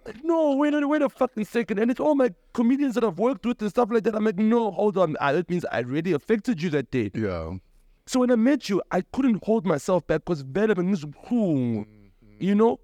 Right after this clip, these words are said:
Speaker 2: Mm.
Speaker 1: that I'd let you down where you needed me the most.
Speaker 2: Mm.
Speaker 1: You know what I'm saying?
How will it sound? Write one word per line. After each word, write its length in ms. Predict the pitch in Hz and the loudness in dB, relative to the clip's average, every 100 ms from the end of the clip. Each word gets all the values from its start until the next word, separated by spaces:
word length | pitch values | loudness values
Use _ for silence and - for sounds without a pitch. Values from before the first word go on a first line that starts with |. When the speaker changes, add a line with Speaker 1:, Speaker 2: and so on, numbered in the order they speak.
| - | -14
Speaker 2:
Mm. 140 | 110 | -4
Speaker 1:
that 120 | 202 | 2
I'd 160 | 190 156 | 2 0
let 360 | 143 175 233 226 | -2 0 0 -4
you 100 | 220 | -4
down 400 | - 151 160 151 | 0 0 0 0
where 140 | 127 190 | 0 0
you 260 | 180 196 | 2 0
needed 400 | 208 175 226 165 | 0 0 0 0
me 160 | 156 202 143 | 0 0 0
the 120 | 160 | -2
most. 680 | 139 131 180 220 131 104 104 | 0 0 2 2 0 -6 -12
Speaker 2:
Mm. 120 | 101 - _ _ _ _ _ | -12 -14 _ _ _ _ _
Speaker 1:
You 140 | 180 | 0
know 80 | 196 | 2
what 80 | 220 | 4
I'm 80 | 208 | 2
saying? 360 | 170 - 226 | 0 0 0